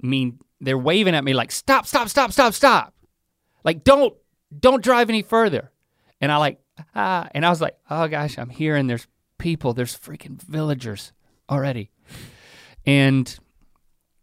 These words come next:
so I stop and I'm like, ah, I roll down the window. I'm like, um, "Hi."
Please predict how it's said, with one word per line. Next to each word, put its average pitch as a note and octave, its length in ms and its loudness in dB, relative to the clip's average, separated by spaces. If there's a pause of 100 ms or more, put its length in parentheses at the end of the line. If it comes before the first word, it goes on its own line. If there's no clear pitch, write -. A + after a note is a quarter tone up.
(200)
so - 120 0
I C3 80 6
stop F#3 400 2
and D#3 60 -2
I'm D3 80 0
like, D3 180 -4
ah, G#3 280 6
I - 20 6
roll F#3 220 2
down E3+ 160 0
the D#3 80 -4
window. E3 180 -4
I'm D#3+ 80 -4
like, D#3 220 -6
um, F#3+ 460 2 (1300)
"Hi." A3+ 640 0